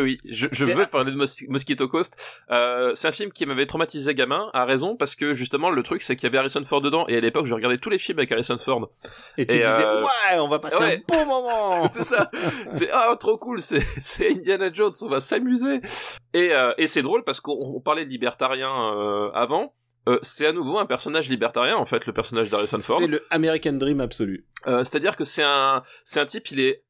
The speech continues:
Speaker 1: il est inventeur, bricoleur, enfin, voilà, dans un... genre, je sais, je me rappelle plus, hein, mais dans, en gros, dans un espace un peu, euh, un peu rural de, euh, des États-Unis.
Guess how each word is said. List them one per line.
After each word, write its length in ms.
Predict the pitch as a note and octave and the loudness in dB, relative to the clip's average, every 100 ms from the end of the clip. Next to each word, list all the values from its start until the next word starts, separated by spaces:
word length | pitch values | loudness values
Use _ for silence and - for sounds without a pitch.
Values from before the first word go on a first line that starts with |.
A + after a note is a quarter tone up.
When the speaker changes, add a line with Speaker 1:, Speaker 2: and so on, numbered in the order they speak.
| _ _ | _ _
Speaker 1:
il 200 | C#3 B2+ | -6 0
est 120 | C3+ - | 0 2
inventeur, 580 | D#3 D#3 E3 F3 F3 D#3 | 0 0 -2 0 2 2
bricoleur, 540 | C3 B2+ - C3+ C#3+ | -2 -2 0 2 2
enfin, 400 | C3+ A2+ G#2 G#2 | 0 0 0 2
voilà, 240 | A2+ B2 A2+ | 2 2 2
dans 120 | A2+ G#2 | -2 -2
un... 120 | G#2+ F#2+ - D#2 A2+ | -6 -8 -10 -4 0
genre, 180 | A2+ | 0
je 160 | A2+ A2+ | 0 -4
sais, 200 | - C#3 | -2 -4
je 120 | - A#2+ | -2 0
me 80 | |
rappelle 260 | B2 D3 C3 | 0 0 -4
plus, 200 | - B2 | -6 -6
hein, 120 | G#2+ - - - - | -6 -8 -16 -18 -6
mais 140 | A#2+ | -2
dans, 120 | B2 B2 A#2+ | 0 0 2
en 140 | B2+ | 2
gros, 160 | B2 D3 | 2 2
dans 200 | A#2+ A#2 | 2 0
un 120 | A2 | 0
espace 340 | A#2+ - B2+ B2+ | -2 -2 -2 -2
un 60 | |
peu, 140 | A2 A#2 | -4 -4
euh, 460 | G#2+ G2+ G2 F#2+ - | 0 0 0 -2 -2
un 60 | A2+ | -4
peu 140 | - | 0
rural 500 | A#2+ C#3 C3+ C#3 G#2+ - _ | 0 2 2 0 -2 -8 _
de, 220 | A2+ G#2 | -12 -2
euh, 1080 | A2 G#2 G2 F#2 G#2+ - - - - - - | 2 2 2 0 -2 -4 -6 -6 -8 -6 -8
des 220 | A2 A2+ G#2 | -4 -4 -2
États-Unis. 500 | - G#2+ A#2+ G3 | -2 0 0 -2